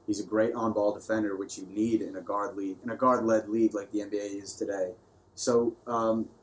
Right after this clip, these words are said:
you know, we'll see what the starting lineup develops into. Uh, I think it's, it's essential to have someone like Smart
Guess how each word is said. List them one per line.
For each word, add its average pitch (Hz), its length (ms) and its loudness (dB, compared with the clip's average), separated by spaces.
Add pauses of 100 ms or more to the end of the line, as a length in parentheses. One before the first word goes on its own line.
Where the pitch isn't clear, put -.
(280)
you 147 60 6
know, 135 140 6
we'll 143 100 8
see 170 200 6
what 165 120 6
the 147 80 -4
starting 139 300 2
lineup 131 380 2 (340)
develops 117 440 0
into. 135 520 -2 (460)
Uh, 104 180 -2
I 110 100 -2
think 117 200 -2
it's, - 400 -4 (120)
it's - 280 -6
essential 107 500 -2
to 107 60 -2
have 101 240 -6
someone 104 280 -8
like 92 160 -8
Smart 98 400 -6